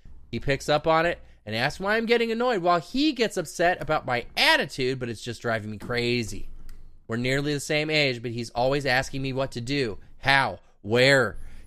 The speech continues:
He doesn't figure out things on his own or take initiative, and on the rare occasion he tries, he doesn't use logic and screws things up.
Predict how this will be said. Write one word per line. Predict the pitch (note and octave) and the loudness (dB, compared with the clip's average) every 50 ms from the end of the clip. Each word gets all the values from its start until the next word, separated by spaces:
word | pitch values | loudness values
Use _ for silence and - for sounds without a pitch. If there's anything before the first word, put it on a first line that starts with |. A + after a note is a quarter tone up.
| - - | -10 -6
He | A#2+ A#2+ | -4 -2
doesn't | C#3 C#3 C#3 D3 C3 | -2 -2 -4 -6 -6
figure | - D3 C#3+ B2+ C3 C#3+ | -6 -6 -6 -4 0 0
out | C#3 C3+ C3 B2+ | 0 0 0 -2
things | C#3 C3 C3 B2 C3+ | -4 -6 -6 -6 -8
on | C3 A#2+ | -8 -8
his | A2+ G#2 A2 | -8 -8 -8
own | G#2 A2 A#2 B2+ B2+ A#2+ | -8 -6 -6 -6 -6 -6
or | A2+ | -6
take | G#2+ - - G#2 - | -4 -4 -4 -4 -4
initiative, | - F2 G2+ A#2 B2+ - B2 B2 B2 B2 A#2 | -6 -8 -8 -8 -8 -6 -6 -6 -6 -6 -8
and | A#2 G#2 | -10 -10
on | A2 G#2+ | -10 -8
the | G#2+ G#2+ | -8 -8
rare | G2+ G2+ A2+ B2 C3 C3+ | -6 -4 -2 -2 -2 -2
occasion | B2+ - - B2+ C3 B2 A#2 A#2 | -4 -4 -4 -4 -4 -6 -8 -10
he | A2 A2+ A2+ | -10 -12 -12
tries, | - - - B2 B2 B2 B2 A#2+ A#2+ A#2 - | -12 -8 -6 -4 -2 -2 -2 -4 -4 -6 -8
he | - A2+ | -10 -10
doesn't | A2 G2 B2 B2 B2+ C3+ D3 C3+ | -6 -4 -4 -4 -4 -4 -6 -6
use | C3+ C#3 C3+ B2+ | -6 -6 -6 -6
logic | A#2+ A#2 A2+ A2 A2 G#2+ A2 A2+ G#2 - - | -6 -6 -6 -6 -6 -6 -8 -12 -14 -14 -14
and | G#2 G#2+ G2+ | -14 -12 -12
screws | - - - A2 A2 G#2 - | -12 -10 -8 -8 -8 -8 -10
things | - A2+ A2+ A#2 G#2 G#2+ | -10 -8 -8 -4 0 2
up. | C3 C3+ B2 - - _ | 2 2 2 0 -6 _